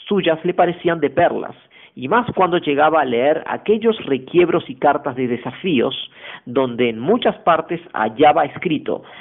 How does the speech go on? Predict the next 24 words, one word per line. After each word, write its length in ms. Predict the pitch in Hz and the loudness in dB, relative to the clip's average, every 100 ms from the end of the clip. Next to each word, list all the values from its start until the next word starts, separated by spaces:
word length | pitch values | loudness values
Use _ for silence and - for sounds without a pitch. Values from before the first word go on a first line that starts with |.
| - | -12
"La 160 | - 110 | -4 -2
razón 460 | 104 107 175 190 175 | -2 -4 -2 -2 0
de 80 | |
la 160 | 135 127 | -2 -2
sinrazón 600 | 135 113 117 - 190 190 | -8 -6 -4 0 0 0
que 80 | 135 | -4
a 40 | |
mi 120 | 123 117 | -2 -4
razón 460 | 120 - 160 139 135 | -4 -4 -6 -6 -4
se 120 | 135 | 0
hace, 480 | 185 - - 185 196 - - - - | 0 0 -2 -2 -4 -18 -20 -20 -10
de 140 | 117 | -4
tal 240 | - 208 202 | 2 2 2
manera 380 | 170 202 196 | -2 0 0
mi 140 | 165 147 | -2 -4
razón 380 | 127 - 160 165 | -6 -4 -2 -2
enflaquece, 720 | 156 151 143 165 - - - - - - | -2 -4 0 -2 -2 -10 -12 -20 -20 -10
que 140 | - 127 | -6 -2
con 160 | 127 | -2
razón 420 | 110 113 170 170 | -2 -2 0 0
me 160 | 143 131 | -2 -2
quejo 340 | 180 175 180 | -2 0 -2
de 140 | 135 123 | 0 0
vuestra 420 | 123 127 131 | 0 -2 -2